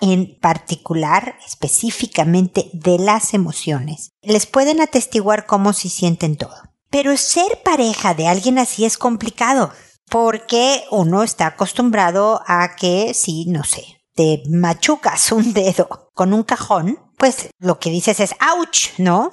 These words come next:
"Me lastimé, me dolió". Y esperamos que en el planeta todos podamos expresar lo que sentimos como para aclarar el punto.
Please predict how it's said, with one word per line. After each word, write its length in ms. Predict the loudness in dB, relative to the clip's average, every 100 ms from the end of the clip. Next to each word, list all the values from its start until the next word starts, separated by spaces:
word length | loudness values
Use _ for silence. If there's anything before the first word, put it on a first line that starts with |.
| -2
"Me 140 | 0
lastimé, 840 | 0 -2 -4 0 2 2 2 -2 -2
me 280 | 0 0 2
dolió". 520 | 0 0 0 -2 -6 _ _
Y 400 | -4 -2 -2 -6 -4
esperamos 960 | -4 -2 0 2 2 2 0 0 -4 -8
que 120 | -2 2
en 120 | 2
el 120 | 0
planeta 600 | 0 0 2 0 0 -2
todos 360 | 0 0 0 -2
podamos 560 | -2 2 2 2 0
expresar 760 | -2 -4 -4 -2 0 2 0 0
lo 200 | 0 0
que 160 | 0 0
sentimos 760 | 0 -2 -2 0 2 0 0
como 320 | 0 0 -2
para 180 | -2 -2
aclarar 460 | 0 0 2 2 0
el 160 | -2
punto. 380 | -2 -2 -2 -8